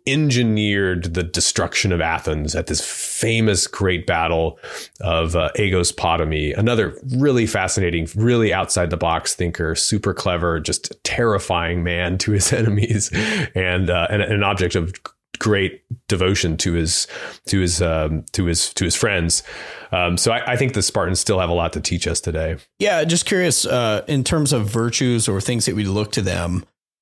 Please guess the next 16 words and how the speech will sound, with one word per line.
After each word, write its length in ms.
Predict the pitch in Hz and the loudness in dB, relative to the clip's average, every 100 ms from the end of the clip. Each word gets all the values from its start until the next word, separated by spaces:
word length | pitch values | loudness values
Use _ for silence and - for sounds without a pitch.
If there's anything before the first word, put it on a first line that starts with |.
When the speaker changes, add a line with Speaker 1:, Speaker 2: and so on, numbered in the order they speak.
| - | -4
Speaker 2:
and 80 | - | -2
say, 120 | 117 | 0
like, 160 | 101 | 0
"This 200 | 98 127 | 0 0
is," 420 | 120 95 - - - - | 0 0 0 -2 -6 -6
you 100 | 113 | -4
know, 180 | 92 90 | -2 -2
I 140 | - | -2
think 160 | 123 127 | 0 0
they've 160 | 120 | 0
left 300 | 113 107 - - _ _ | 0 -2 -4 -18 _ _
quite 140 | 135 120 | 0 2
a 40 | |
legacy 520 | 107 110 110 107 98 | 2 2 0 0 -2
for, 260 | 95 113 - | -2 -2 -2
for 300 | - 104 | 0 0